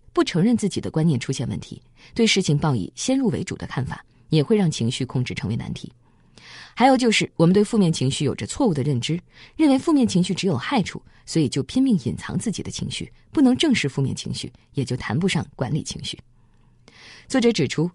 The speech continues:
负面情绪在某些时候也具有正面的作用，比如愤怒情绪能够震慑对方，避免冲突。因此，只有客观理性的认识情绪，才是情绪管理的基础。其次，我们讲了四种情绪管理的办法。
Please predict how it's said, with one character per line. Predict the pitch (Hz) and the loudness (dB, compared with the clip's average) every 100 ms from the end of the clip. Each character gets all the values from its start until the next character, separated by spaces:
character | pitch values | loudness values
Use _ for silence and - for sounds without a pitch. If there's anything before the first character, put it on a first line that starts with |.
| _ _ | _ _
负 | - | 0
面 | 302 262 | 2 4
情 | 175 | 2
绪 | 180 - | -2 0
在 | 165 | -2
某 | 143 | -2
些 | - 226 | -2 -4
时 | - | -2
候 | 117 107 - - | -4 -6 -10 -8
也 | 143 | -6
具 | 127 185 | -4 -4
有 | 123 | -2
正 | 302 254 | 0 2
面 | 147 | 0
的 | - | -4
作 | - - | -8 -10
用， | - _ _ _ - | -14 _ _ _ -2
比 | 180 | 2
如 | 185 | 2
愤 | 214 240 | 4 4
怒 | 190 | 4
情 | - 131 | 2 -2
绪 | - | 0
能 | 123 | -2
够 | 123 143 | -2 -2
震 | 269 202 | 0 0
慑 | 131 | 0
对 | 113 120 | -4 -6
方， | 120 - | -6 -6
避 | - | -2
免 | 139 - | -2 -2
冲 | 165 185 | 0 -2
突。 | - - _ _ _ _ - | -2 -12 _ _ _ _ 2
因 | 208 240 | 4 6
此， | - - _ | 2 -8 _
只 | - 302 | 2 4
有 | 254 | 4
客 | - 320 | 2 -2
观 | 254 277 | 0 2
理 | 233 | 0
性 | - 220 | 2 2
的 | 147 | 2
认 | 151 | 0
识 | 131 | -4
情 | 127 - | -6 -8
绪， | - - _ _ | -8 -10 _ _
才 | - - 139 | -10 -6 -2
是 | - - | -2 -4
情 | - 131 | -2 -2
绪 | - | -2
管 | 131 127 | -4 -4
理 | 139 | -6
的 | - | -8
基 | - 196 | -4 -4
础。 | - - - _ _ _ _ _ _ - - - - _ - | -4 -16 -20 _ _ _ _ _ _ -20 -20 -20 -20 _ 0
其 | 226 | 0
次， | 226 285 _ | 2 -2 _
我 | 170 | 2
们 | 185 | 4
讲 | 196 123 | 2 -2
了 | |
四 | 139 - | -4 -2
种 | 220 87 | -2 -2
情 | 104 120 | -4 -4
绪 | - | -4
管 | - - | -4 -4
理 | 110 | -4
的 | - | -4
办 | 135 | -6
法。 | 131 - | -6 -10